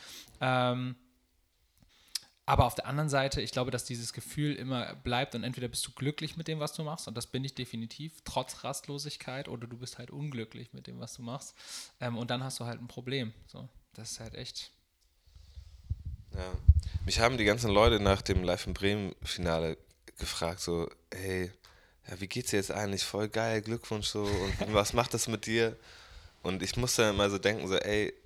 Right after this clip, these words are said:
Speaker 2: keine Ahnung, so, es ist alles, natürlich genau wie vorher. Ich hab nichts anders gemacht als in dem letzten fucking halben Jahr. Nur auf einmal hat es eine größere, äh, Reichweite erreicht
Speaker 1: Ja.
Speaker 2: irgendwie.
Speaker 1: Ja.
Speaker 2: Aber ich denke mir nicht, dass ich an einem, äh,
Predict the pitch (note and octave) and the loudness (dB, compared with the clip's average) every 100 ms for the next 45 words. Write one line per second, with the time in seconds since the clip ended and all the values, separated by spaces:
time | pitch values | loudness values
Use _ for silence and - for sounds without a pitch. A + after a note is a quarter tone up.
0 | - - - A2 G#2+ F#2+ A#2+ G#2 G2+ G2 | -20 -14 -8 -2 -2 0 0 0 2 2
1 | F#2+ - - - - A2 A2+ - - - | 2 0 -2 -4 -2 0 0 -2 -8 -12
2 | - - - - F#2+ - B2+ - - G#2 | -14 -12 -12 -4 -2 0 0 0 4 6
3 | B2 G2+ - A#2+ F#2+ F2 - - - - | 6 4 6 8 6 2 -4 -18 -14 -4
4 | - - A#2+ D3 - C3 B2 G2+ F2+ G2 | 0 2 4 4 6 6 6 2 0 0
5 | - - F#2 - - _ - G2 G2+ G2+ | -2 0 0 -2 -10 _ 0 2 2 2
6 | A#2+ - A2 G2+ - - - G#2 G2 F#2+ | 2 0 -4 -6 -6 -6 -4 0 0 2
7 | F#2 F2+ F2+ - - - - G#2 G2+ F#2+ | 2 2 -2 -12 -20 -20 -4 2 6 6
8 | A2 G#2 G#2 - G#2 F#2 G#2+ - G2 F#2+ | 6 4 2 -2 -4 0 0 2 2 4
9 | F#2 - - - - - - - F#2 F2+ | 2 0 -6 -20 -18 -18 -8 -2 -2 -2
10 | - - G2 G2+ - F2+ F#2 - F#2 F#2 | -6 0 4 4 4 2 2 0 0 4
11 | F2+ A2 B2+ F#2 F2+ F2+ F2+ G2 - - | 4 4 2 0 0 -4 -4 -4 -8 -14
12 | - - - F#2 G2 F#2+ G#2+ G#2+ G#2 G2 | -16 -20 -2 6 6 6 2 2 2 2
13 | G#2 - F#2+ F#2+ F#2+ F#2 F2+ - E2+ E2+ | 0 0 0 2 2 2 -2 -4 -2 0
14 | F2 | 0